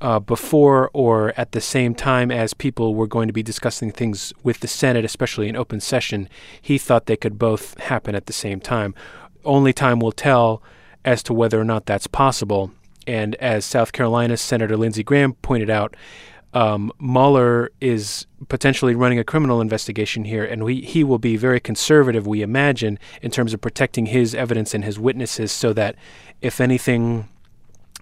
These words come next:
down the line were to result in indictments or other action, he would have a clear lane of fire there, as opposed to having things that might have been,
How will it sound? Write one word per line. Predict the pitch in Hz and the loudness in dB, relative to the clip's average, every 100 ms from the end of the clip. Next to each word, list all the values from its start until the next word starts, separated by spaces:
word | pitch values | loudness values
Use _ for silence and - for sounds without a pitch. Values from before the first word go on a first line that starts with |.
| - | -4
down | 139 131 | 2 4
the | 131 | 4
line | 127 135 135 | 4 4 4
were | 127 | 0
to | 123 | 0
result | 120 120 123 - | 0 2 0 2
in | 127 120 - - - | 0 0 -4 -12 -2
indictments | 123 127 131 120 123 | 2 2 2 -2 -2
or | |
other | 131 139 | 0 2
action, | 127 113 - 120 107 - - - | 2 -2 -2 -4 -6 -8 -18 -20
he | - 139 127 | -8 -2 0
would | 120 | 0
have | 110 117 107 101 113 _ | 0 -2 -2 -4 -10 _
a | 123 | -6
clear | - 143 131 | 0 4 4
lane | 120 113 | 4 0
of | 104 | -2
fire | - 120 117 | 2 4 2
there, | 110 104 | 2 0
as | 101 | -2
opposed | 107 117 107 | -4 -6 -6
to | 110 | -4
having | 120 117 113 | -2 -2 -2
things | 107 120 107 98 | -4 -4 -4 -6
that | - 117 | -8 -8
might | 117 110 | -4 -2
have | 107 | 0
been, | 110 104 | -2 -2